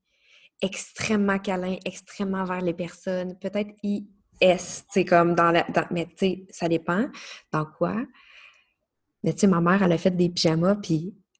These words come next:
elle s'en foutait, là. Elle a vu quelque chose, une boîte, puis elle était là, <gasps> puis elle capotait, elle capotait donc, tu sais. Puis mon gars, il était comme, « C'est pas un jouet. » <laughs> J'étais comme, « OK. »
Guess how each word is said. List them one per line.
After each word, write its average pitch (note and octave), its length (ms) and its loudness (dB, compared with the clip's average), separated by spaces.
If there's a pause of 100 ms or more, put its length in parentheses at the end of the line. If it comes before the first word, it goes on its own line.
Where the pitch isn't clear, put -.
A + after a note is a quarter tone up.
elle D#3+ 60 -4
s'en F3 180 -4
foutait, - 280 0
là. A3 160 6
Elle E3+ 80 4
a E3 60 6
vu F3+ 120 -2
quelque - 200 0
chose, A3 200 4
une G3+ 100 8
boîte, A3+ 220 2
puis A3 80 4
elle G#3 40 2
était A3+ 100 4
là, B3+ 60 4
<gasps> - 560 -6
puis - 140 2
elle G#3 100 0
capotait, A3+ 500 6
elle A#3+ 120 6
capotait G3+ 480 2
donc, G#3 300 2
tu C4+ 120 0
sais. D#4+ 140 -4 (880)
Puis D#3+ 300 -6
mon D#3 180 -2
gars, E3+ 120 2
il G3 60 2
était F3 160 -2
comme, « D#3 240 -4 (760)
C'est - 220 -16
pas G3+ 100 2
un F#3 80 6
jouet. » D#3 480 0 (400)
<laughs> - 200 -2
J'étais F#3 300 6
comme, « - 180 -2
OK. » D#3+ 100 0